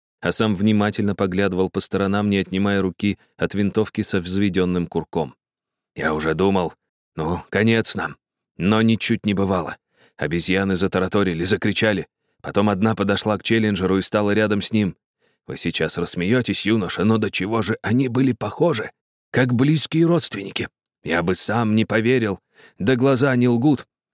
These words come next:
Эта старая человек-обезьяна, по-видимому, вожак племени, оказалась точной копией Челленджера. Только что масть другая, рыжая. А все прочие очаровательные приметы нашего друга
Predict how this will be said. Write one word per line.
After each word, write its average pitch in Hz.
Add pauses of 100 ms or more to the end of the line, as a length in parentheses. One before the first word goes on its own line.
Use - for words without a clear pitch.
(100)
Эта 101
старая 123
человек-обезьяна, 120
по-видимому, 123
вожак 117
племени, 123 (360)
оказалась 123
точной 156
копией 127
Челленджера. 113 (400)
Только 82
что 90
масть 104
другая, 101
рыжая. 120 (640)
А 87
все 101
прочие 110
очаровательные 113
приметы 113
нашего 120
друга 123